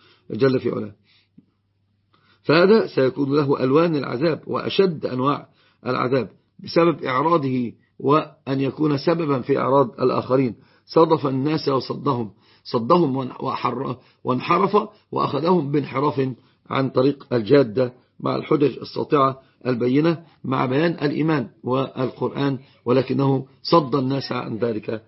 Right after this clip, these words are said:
ومن صد الناس عن الخير أخذ وزرهم بأسره دون أن ينقص من أوزارهم شيئا. ثم توعدهم الله جل في علاه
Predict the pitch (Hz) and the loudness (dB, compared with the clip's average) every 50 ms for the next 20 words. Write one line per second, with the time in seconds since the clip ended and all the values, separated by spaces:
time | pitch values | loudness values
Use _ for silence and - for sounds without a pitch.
0 | _ _ - - 113 120 127 123 - 147 143 127 131 131 127 135 143 131 - 139 | _ _ -8 -4 -2 -2 -2 0 2 2 2 2 0 -2 0 0 0 2 2 0
1 | 131 127 - - _ - - - - _ - 123 131 127 - - - 160 180 185 | 0 0 -4 -12 _ -20 -20 -20 -14 _ 0 0 2 2 2 2 6 6 6 6
2 | 185 196 185 185 - _ _ _ - 143 131 135 131 127 127 123 135 131 117 117 | 6 2 -4 -8 -12 _ _ _ -6 -6 -2 -2 -2 -2 0 0 0 -2 -2 -2
3 | 139 143 127 120 117 117 110 - _ _ - 127 135 - 151 147 - - 123 127 | -2 -2 -2 -2 -6 -8 -8 -14 _ _ -2 -2 0 0 0 -2 -2 -4 -4 -2
4 | 131 143 - - _ _ _ _ - 120 139 147 139 143 127 123 127 131 127 - | -2 -4 -6 -10 _ _ _ _ 0 2 4 4 4 2 0 -2 -2 -2 -4 -6
5 | 131 - - 123 135 139 127 95 110 120 117 120 123 123 117 107 - _ _ _ | -8 -8 -8 -8 -8 -6 -6 -6 -4 -4 -2 -2 -2 -2 -4 -6 -12 _ _ _
6 | _ - - 131 123 120 - 107 104 101 101 - - - _ _ - - 139 143 | _ -2 2 2 4 4 2 -2 -4 -6 -10 -16 -20 -20 _ _ 0 2 4 4
7 | 147 139 - 143 139 131 135 156 165 151 151 139 135 135 147 143 139 123 127 127 | 4 4 4 2 2 4 4 2 2 2 2 2 2 2 2 2 2 2 -2 -4
8 | 123 - 127 127 143 165 175 170 | -4 -4 -2 0 2 2 0 0